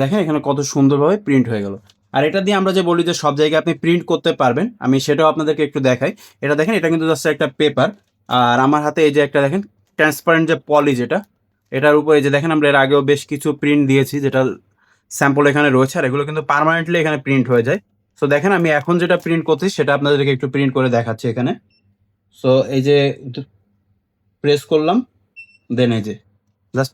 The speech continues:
টান দিলেই কিন্তু এটা প্রিন্ট হয়ে যাবে। দেখেন কত সুন্দরভাবে প্রিন্ট হচ্ছে। আর এখানে যে কিছুটা দাগ দাগ দেখাচ্ছে, এটা মূলত আসলে আমার এক্সপিরিয়েন্স কম, তার জন্য আসলে মূলত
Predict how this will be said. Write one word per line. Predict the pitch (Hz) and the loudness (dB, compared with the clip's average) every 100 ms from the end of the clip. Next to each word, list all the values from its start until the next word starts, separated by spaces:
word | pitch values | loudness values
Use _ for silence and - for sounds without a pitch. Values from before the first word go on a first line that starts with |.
| - | 0
টান | 151 151 | 0 2
দিলেই | 175 202 208 | 2 2 0
কিন্তু | 196 156 | -4 -2
এটা | 233 - | -4 -2
প্রিন্ট | 135 127 123 | 0 0 0
হয়ে | 107 | -4
যাবে। | 98 107 123 - 120 | -4 -10 -16 -12 -8
দেখেন | 135 175 143 | -6 -2 -2
কত | 139 - | -2 -6
সুন্দরভাবে | - 165 165 156 151 139 | -2 0 2 2 2 0
প্রিন্ট | 127 117 104 | -2 -2 -4
হচ্ছে। | 104 - 95 _ _ _ _ - | -12 -14 -20 _ _ _ _ -2
আর | 123 143 | 0 2
এখানে | 170 175 | 2 0
যে | 180 185 | 0 -2
কিছুটা | 180 180 175 | -4 0 2
দাগ | 147 147 156 | 2 2 0
দাগ | 147 | 0
দেখাচ্ছে, | 143 147 151 202 | 0 -2 -4 -2
এটা | 170 | 0
মূলত | 151 151 151 | 2 2 2
আসলে | 139 151 143 | 0 0 2
আমার | 139 143 139 - _ - 135 | 2 0 -2 -10 _ -6 -6
এক্সপিরিয়েন্স | - 165 165 165 - | -4 0 2 0 0
কম, | 190 233 | -4 0
তার | 143 135 | -2 0
জন্য | 139 135 | 0 0
আসলে | 127 135 131 | 0 0 0
মূলত | 131 | 2